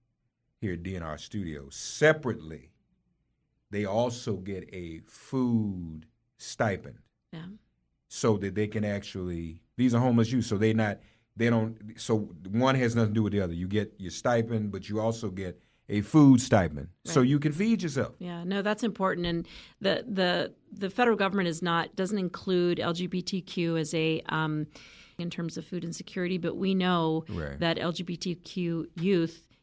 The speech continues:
Speaker 2: in particular are among, um, among the most food insecure in this country as well.
Speaker 1: Yeah, yeah.
Speaker 2: So that's, that's a re-,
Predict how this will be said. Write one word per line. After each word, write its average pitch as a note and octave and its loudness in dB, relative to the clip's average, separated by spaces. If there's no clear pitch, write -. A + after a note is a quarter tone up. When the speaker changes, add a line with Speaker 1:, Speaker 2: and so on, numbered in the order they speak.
Speaker 2:
in E3 -4
particular E3+ -4
are E3 -2
among, E3 -2
um, E3 -6
among E3+ 0
the D#3+ -2
most D#3+ -4
food D#3+ -4
insecure D#3 -6
in D#3 -4
this D#3 -8
country - -10
as - -14
well. - -8
Speaker 1:
Yeah, C#2+ -8
yeah. D2 -10
Speaker 2:
So E3 -6
that's, - -6
that's E3+ -2
a E3 0
re-, D#3 0